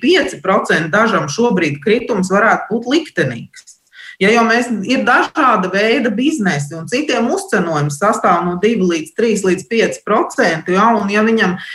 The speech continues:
ir bizne-, biznesa plāns sastādīts un izmaksas ir precīzi,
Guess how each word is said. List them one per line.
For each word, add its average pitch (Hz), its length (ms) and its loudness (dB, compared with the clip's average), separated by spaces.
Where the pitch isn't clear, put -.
ir 190 220 4
bizne-, 233 320 2
biznesa 240 340 0
plāns 240 300 2
sastādīts 196 580 0
un 214 140 2
izmaksas 214 640 -2
ir 196 180 0
precīzi, 214 840 2